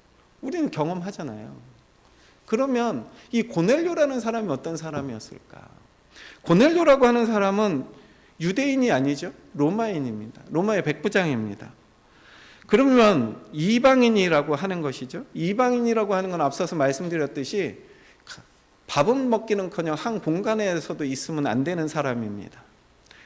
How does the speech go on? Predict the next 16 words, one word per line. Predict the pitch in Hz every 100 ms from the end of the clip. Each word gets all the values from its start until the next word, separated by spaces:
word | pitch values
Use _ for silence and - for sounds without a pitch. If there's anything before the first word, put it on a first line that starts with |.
| _
그리고 | 160 151 165 202 - - - - _
유대를 | 147 170 226 196 117 - - 165 175 185
점령했던 | - 147 180 202 151 156
점령군의 | 147 - 143 175 196 170 156
장교인 | - 123 123 151 185 151 120
거죠. | 104 - - - _ _ _ - - _ _ _ _ -
일제 | 175 185 202
치하의 | - 190 156 180 233 - - - _ -
일제 | 170 190 196 185 220 - - - _ _ _ _ _ _ _ _ _ -
일-, | 165 196 202 202
일본군의 | 156 185 208 202 190 185
장-, | 175 - 131 - -
장교인 | - 147 190 240 185 170
거예요. | 127 107 104
사병도 | - 220 220 202 175
아니고. | 127 107 107